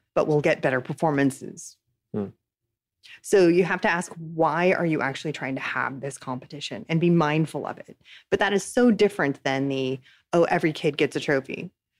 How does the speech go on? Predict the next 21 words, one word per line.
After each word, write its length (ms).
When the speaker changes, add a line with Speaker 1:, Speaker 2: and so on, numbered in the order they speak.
Speaker 1:
because 240
they're 160
not 300
thinking 320
about 380
how 220
it 80
affects 540
the 60
community, 560
how 180
it 80
affects 300
their 120
team, 400
how 200
it 80
affects 460
the 60
player 460
individually. 1000